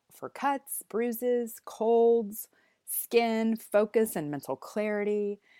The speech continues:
headaches, depression, cancer, allergies, bronchitis, and so much more. There's this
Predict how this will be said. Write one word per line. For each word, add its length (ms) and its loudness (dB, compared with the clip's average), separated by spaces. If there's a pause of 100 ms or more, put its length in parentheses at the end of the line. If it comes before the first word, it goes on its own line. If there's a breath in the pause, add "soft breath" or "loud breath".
(300 soft breath)
headaches, 500 4
depression, 720 -4
cancer, 600 -8 (120)
allergies, 640 2
bronchitis, 920 -2
and 160 -12
so 560 -2
much 340 -6
more. 400 -8 (640 soft breath)
There's 280 6
this 160 -8